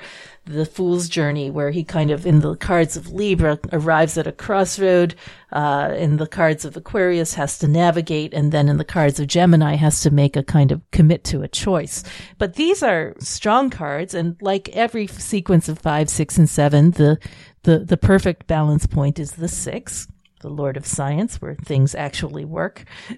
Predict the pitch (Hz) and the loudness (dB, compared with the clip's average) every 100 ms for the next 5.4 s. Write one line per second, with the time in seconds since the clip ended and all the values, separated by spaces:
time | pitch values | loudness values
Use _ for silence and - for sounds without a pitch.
0 | _ 262 - 294 370 392 254 190 - 151 | _ -14 -2 2 2 2 -2 -6 -10 -6
1 | 220 - - - - 381 214 240 240 - | -6 -8 -14 -8 0 2 2 -2 -6 -8
2 | 170 156 160 160 165 - 180 190 185 170 | -6 -6 -6 -8 -10 -6 0 2 2 -2
3 | 180 - 185 185 196 - - 226 226 254 | -8 -4 -4 -2 -2 -4 -4 -2 0 0
4 | 311 254 - 202 214 - 208 175 170 160 | 0 -4 -4 0 -2 -2 -2 -2 -2 -4
5 | - 180 165 - | -6 -6 -6 -8